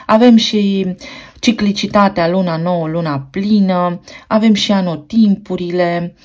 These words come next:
avem și planeta Saturn sau programul roți în care ne învârtim, avem și cartea care ne arată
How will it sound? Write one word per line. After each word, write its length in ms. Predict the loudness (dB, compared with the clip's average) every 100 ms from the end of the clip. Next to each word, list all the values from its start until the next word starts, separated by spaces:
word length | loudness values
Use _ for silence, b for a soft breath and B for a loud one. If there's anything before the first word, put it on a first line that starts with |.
| B
avem 220 | -2 2
și 120 | 2 0
planeta 440 | -2 -2 -2 -4
Saturn 760 | -4 -6 -6 -4 -2 0 0
sau 240 | -4 -4 -8
programul 760 | -4 -2 0 0 -2 -4 -4
roți 360 | -2 -2 -2 -6
în 80 | -10
care 280 | -8 -6 -6
ne 100 | -4
învârtim, 1000 | -4 -4 -8 -12 -8 -2 0 0 -2 -8 B B B
avem 220 | 0 2
și 260 | 2 0 -8
cartea 680 | -4 0 0 -2 -8 -8 -10 B B B B B
care 640 | -6 -4 -2 -4 -4 -4 -4
ne 260 | -4 -4
arată 880 | -2 -4 -2 0 -2 -4 -4 -4 -4